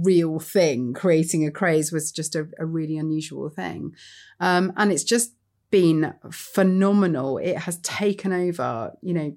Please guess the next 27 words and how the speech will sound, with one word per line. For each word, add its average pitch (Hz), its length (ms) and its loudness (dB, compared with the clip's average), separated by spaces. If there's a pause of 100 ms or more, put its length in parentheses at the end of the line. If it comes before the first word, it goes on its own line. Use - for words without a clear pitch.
(100)
kid - 300 -6
culture 160 460 -4
to - 120 -8
the 165 80 -6
point 160 320 -4
where, 151 320 -2
you 165 80 -2
know, 151 160 -2
K 156 240 -6
S 147 200 -4
I 143 200 -6
was 147 180 -6
on, 143 340 -2 (440)
you 180 100 0
know, 151 180 2
news 160 360 0
at - 100 -4
ten 156 420 -2
saying, 151 300 -4
"Kids, 269 400 -2
don't 233 240 -2
buy 226 260 2
this," 220 240 0
because 180 340 -6
the 170 120 -2
pri-, 170 380 -2 (100)
pricing, 165 720 0